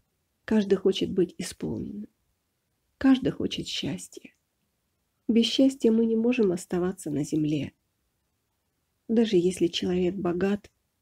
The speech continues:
мультимиллионер, он несчастен, потому что деньги не приносят ему удовлетворения или счастья.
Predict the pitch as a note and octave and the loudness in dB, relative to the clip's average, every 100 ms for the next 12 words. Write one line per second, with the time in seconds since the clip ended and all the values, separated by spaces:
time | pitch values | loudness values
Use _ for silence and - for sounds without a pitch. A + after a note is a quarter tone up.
0 | _ _ _ G#3 G3+ F3+ F#3+ F3+ F3+ F3 | _ _ _ 2 2 4 4 6 6 4
1 | F3 G3 G3 - _ _ _ A#3+ A3 A3 | 4 2 -2 -10 _ _ _ 0 2 0
2 | A3 - A3 A3+ - C3 F3 _ _ _ | 0 -2 -2 -4 -8 -10 -12 _ _ _
3 | _ _ _ _ _ _ - B3 C4+ - | _ _ _ _ _ _ 2 4 4 2
4 | A#3+ G#3+ B3+ C4 A3+ A3 A3 A3 A3 A3 | 2 6 8 8 6 2 2 4 4 4
5 | B3 F#3 F3 F3+ F3+ F3+ E3 E3 E3+ E3+ | 0 -2 0 2 4 4 2 0 -2 -2
6 | F3 F3 G#3 G3 - - E3+ - - - | -2 0 0 -2 -4 -4 -4 -4 -6 -8
7 | E3+ F#3+ - | -8 -10 -16